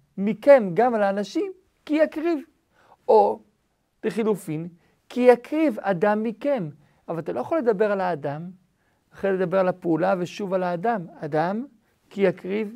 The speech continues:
מכם". לא. המטרה היא שהאדם עצמו יתקרב להשם. ולכן "אדם כי יקריב מכם", האדם עצמו מתקרב להשם. ככה מסביר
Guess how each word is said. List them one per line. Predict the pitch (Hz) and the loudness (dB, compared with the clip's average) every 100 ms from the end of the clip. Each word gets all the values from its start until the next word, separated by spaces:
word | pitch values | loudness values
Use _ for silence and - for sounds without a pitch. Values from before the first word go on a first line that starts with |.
| 254 | -10
מכם". | 220 190 - 269 165 143 _ _ _ | -8 -6 0 0 0 -8 _ _ _
לא. | 196 131 _ _ _ _ _ - - | -18 -18 _ _ _ _ _ -20 -8
המטרה | 185 175 170 160 156 | -6 -6 -6 -6 -4
היא | 180 214 254 | -4 -6 -10
שהאדם | - 151 135 175 160 | -10 -6 -4 -4 -6
עצמו | 147 - 170 185 | -10 -14 -6 -4
יתקרב | 185 185 151 147 143 | -4 -6 -10 -10 -8
להשם. | 143 - - 147 _ _ _ _ - | -12 -12 -18 -18 _ _ _ _ -6
ולכן | 180 180 - 226 220 | 0 0 0 -6 -6
"אדם | - 143 160 185 208 - | -10 -6 -4 -4 -8 -10
כי | 170 | -10
יקריב | 147 - 185 185 | -10 -10 -8 -6
מכם", | 175 175 208 190 165 | -8 -8 -8 -8 -8
האדם | 165 151 147 202 196 | -8 -8 -6 -6 -4
עצמו | 175 - 185 233 302 _ _ _ | -8 -8 -2 -2 -2 _ _ _
מתקרב | 175 - 165 156 160 | -10 -8 -6 -4 -4
להשם. | 160 139 151 139 | -6 -8 -14 -14
ככה | - 151 180 | -16 -16 -12
מסביר | 160 151 170 208 | -12 -10 -8 -8